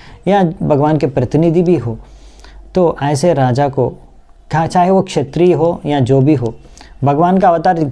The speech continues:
कोई, कोई, कोई भी रूप में आता है, शुक्र में रूप में भी आ जाता है, हम क्या करते हैं, उनका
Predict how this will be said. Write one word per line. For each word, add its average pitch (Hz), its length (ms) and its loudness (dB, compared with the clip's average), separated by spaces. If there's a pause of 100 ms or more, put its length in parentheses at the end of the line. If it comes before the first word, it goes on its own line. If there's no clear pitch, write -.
कोई, 170 200 2
कोई, 175 240 0
कोई 185 240 2
भी 208 120 2
रूप 185 240 2
में 185 100 2
आता 165 200 0
है, 190 60 2
शुक्र 170 340 0
में 175 180 2
रूप 165 220 0
में 165 140 -2
भी 165 80 4
आ 156 140 4
जाता 160 260 2
है, 165 120 -4 (300)
हम 175 140 2
क्या 180 160 2
करते 170 220 0
हैं, 185 80 2
उनका 202 360 0